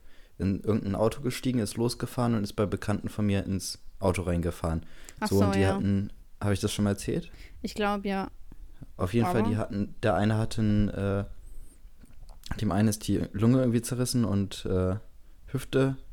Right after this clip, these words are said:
Speaker 1: zerschmettert worden, glaub ich. Der andere hat einen Schädelbasisbruch gehabt.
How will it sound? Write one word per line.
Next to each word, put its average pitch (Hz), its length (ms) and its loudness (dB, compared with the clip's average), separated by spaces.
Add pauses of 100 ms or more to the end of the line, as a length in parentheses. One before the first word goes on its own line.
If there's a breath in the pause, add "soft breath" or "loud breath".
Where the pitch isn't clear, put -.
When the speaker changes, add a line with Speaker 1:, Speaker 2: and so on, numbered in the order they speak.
(220)
Speaker 1:
zerschmettert 120 640 0
worden, 120 240 2
glaub 120 240 2
ich. 127 120 -2 (300 soft breath)
Der 95 120 0
andere 104 200 2
hat 104 140 2
einen - 80 -4
Schädelbasisbruch 101 840 2
gehabt. - 340 -2